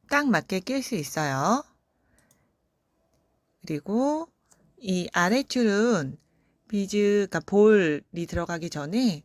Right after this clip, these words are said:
매듭을 한번 묶어줄 거예요. 왜냐면 균형 있게 하기 위해서 위쪽은 볼, 아래쪽은 매듭, 이런 식으로 디자인을 생각해 놨거든요.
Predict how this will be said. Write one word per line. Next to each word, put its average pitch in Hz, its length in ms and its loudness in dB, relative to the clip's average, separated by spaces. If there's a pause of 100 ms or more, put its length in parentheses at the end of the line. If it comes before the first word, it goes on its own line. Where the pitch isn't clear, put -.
(260)
매듭을 226 400 2
한번 208 240 2
묶어줄 151 420 -4
거예요. 127 460 -8 (480)
왜냐면 156 800 -6 (100)
균형 202 300 0
있게 185 260 -6
하기 160 320 -8
위해서 156 540 -2 (420)
위쪽은 180 960 -2
볼, 208 720 0
아래쪽은 175 960 -4
매듭, 147 320 -2 (1040)
이런 135 320 -8
식으로 196 800 -4
디자인을 139 560 -6
생각해 214 420 -8
놨거든요. 139 680 -4